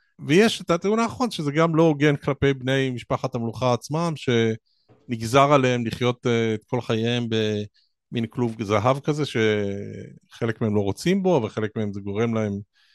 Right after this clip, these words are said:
חשיפה ציבורית עצומה, ואין להם בעצם חיים פרטיים, ודורשים מהם לעשות דברים שלמרות שהם לא נבחרו אליהם, ולמרות שהם לא, אה, ביקשו לעשות אותם.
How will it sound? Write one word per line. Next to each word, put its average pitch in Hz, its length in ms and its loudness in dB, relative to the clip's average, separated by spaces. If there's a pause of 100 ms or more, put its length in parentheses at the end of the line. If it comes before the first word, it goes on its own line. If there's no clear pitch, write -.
(120)
חשיפה 117 380 -2
ציבורית 117 420 -2
עצומה, 117 800 2
ואין 113 1400 -2
להם 135 180 4
בעצם 120 280 -2
חיים 117 240 -4
פרטיים, 139 580 -6 (560)
ודורשים 110 540 -2
מהם 123 140 2
לעשות 117 280 -2
דברים 120 280 -4
שלמרות 117 440 -6
שהם 117 160 -6
לא 117 60 0
נבחרו 117 540 -4
אליהם, 139 300 -2
ולמרות 110 460 -4
שהם 110 220 -6
לא, 113 240 0 (760)
אה, 104 680 -4 (440)
ביקשו 127 360 0
לעשות 117 360 2
אותם. 101 220 -10